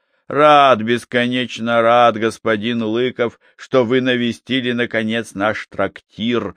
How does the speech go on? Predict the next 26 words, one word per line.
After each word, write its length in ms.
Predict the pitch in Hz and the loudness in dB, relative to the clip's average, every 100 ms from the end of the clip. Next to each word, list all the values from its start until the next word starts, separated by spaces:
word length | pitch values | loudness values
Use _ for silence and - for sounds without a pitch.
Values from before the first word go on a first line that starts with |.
| - _ | -18 _
а 100 | 82 | -2
я 300 | 95 110 120 | 2 4 2
уже 220 | 107 113 | 2 -4
стал 320 | 107 120 135 | -2 0 0
было 280 | 127 143 147 | -2 -4 -2
волноваться, 840 | 143 143 139 131 127 175 - 170 151 | -2 -4 -2 0 0 -2 -4 -10 -8
третий 460 | 131 143 139 143 | -6 -6 -6 -8
день 280 | 120 139 143 | -6 -8 -8
в 80 | 120 | -6
городе, 540 | 120 165 156 139 123 | -4 -2 -4 -4 -6
и 80 | 110 | -6
всё 260 | - 123 175 | -8 -10 -8
не 320 | 165 147 110 | -8 -8 -6
идёте, 640 | 87 95 131 151 143 135 - _ | -4 -2 -4 -4 -6 -6 -8 _
может, 480 | 107 120 117 117 110 | -2 0 2 0 -2
чем 360 | - 113 110 107 | -2 0 0 -2
не 100 | 104 | -2
угодил? 840 | 101 92 90 82 90 151 208 180 _ _ _ | -4 0 -2 0 -4 -2 -2 -4 _ _ _
Позвольте 600 | 123 107 165 220 208 185 | -2 -2 -2 -2 -2 -2
представиться, 1000 | 147 135 - - 82 78 78 - 92 82 | -2 -4 -6 -6 -6 -6 -10 -10 -10 -8
Пётр 360 | - 170 208 147 | -4 -4 -4 -4
Яковлевич 440 | 147 165 185 180 - | -2 -2 -6 -10 -6
Островский, 1120 | 160 180 _ 165 190 226 156 _ - 60 - _ _ _ _ | -4 -4 _ -8 -6 -6 -8 _ -16 -14 -16 _ _ _ _
хозяин 800 | 107 90 76 104 117 113 104 101 _ | -2 -2 -2 0 2 2 -2 -6 _
этого 500 | 90 92 - 95 95 | -6 -6 -4 -2 0
вертепа». 840 | 95 98 101 - - 69 - 60 | 0 2 0 -2 -10 -14 -14 -14